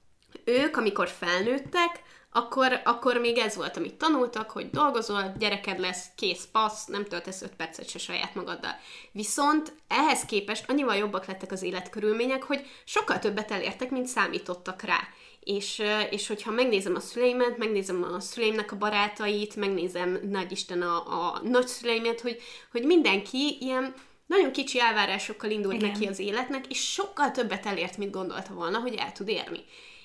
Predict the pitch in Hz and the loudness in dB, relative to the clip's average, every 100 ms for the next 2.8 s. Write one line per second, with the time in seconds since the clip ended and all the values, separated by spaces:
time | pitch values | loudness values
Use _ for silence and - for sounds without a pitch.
0 | _ - 277 370 311 - - - - _ | _ 2 6 8 8 4 -2 -6 -20 _
1 | _ _ _ _ 196 190 294 - - _ | _ _ _ _ 2 4 2 -4 -16 _
2 | 277 359 359 208 202 196 240 - | 6 6 4 4 6 6 2 -8